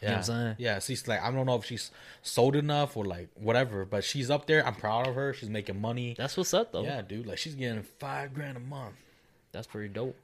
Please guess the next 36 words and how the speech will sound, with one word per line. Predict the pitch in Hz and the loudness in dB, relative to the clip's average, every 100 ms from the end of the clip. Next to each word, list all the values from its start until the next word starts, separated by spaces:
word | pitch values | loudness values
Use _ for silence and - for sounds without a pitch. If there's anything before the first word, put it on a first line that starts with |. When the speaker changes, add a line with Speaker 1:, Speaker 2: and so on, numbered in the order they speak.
| - | -4
Speaker 2:
Yeah, | 127 107 | -2 -2
and, | 110 107 | -4 -2
like, | 113 98 | 0 0
she's | - 127 | -2 0
like, | 120 107 | 0 0
"You | 131 | -2
know, | 135 131 | -4 -4
I | 123 | -4
don't | 143 139 | -2 -4
think | 131 | -6
I | 131 | -4
wanna | 135 135 | -4 -4
do | 113 143 156 | -4 -4 -4
anything | 107 - 104 | -6 -6 -6
anymore." | 98 98 98 | -6 -6 -6
She | 92 110 | -8 -10
just | 101 | -8
wants | 107 - | -10 -10
to | - | -12
chill. | - 196 - _ _ - - - | -10 -10 -16 _ _ -20 -20 -4
Speaker 1:
I | |
mean, | 117 127 | 0 4
that's | 131 143 | 4 2
the | |
benefit | 123 156 - 131 | 4 4 4 2
of | 117 110 | 2 4
Speaker 2:
Dude, | 151 | 6
Speaker 1:
that. | 123 80 - | 6 2 -6
Speaker 2:
yeah. | 320 - - 92 - - | -10 -8 -10 -8 -6 -2
Speaker 1:
But | |
it's | 131 127 | -2 2
a | |
lot | 143 131 | 4 4
of | |
hard | 123 127 | 4 2
work. | 110 131 98 | 2 0 0